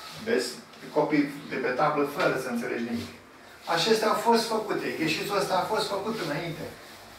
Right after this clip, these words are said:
Și nemai având unde să scriu pe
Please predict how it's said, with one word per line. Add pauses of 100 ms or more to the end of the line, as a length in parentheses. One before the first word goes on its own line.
(300)
Și (180)
nemai (160)
având
unde
să (440)
scriu (100)
pe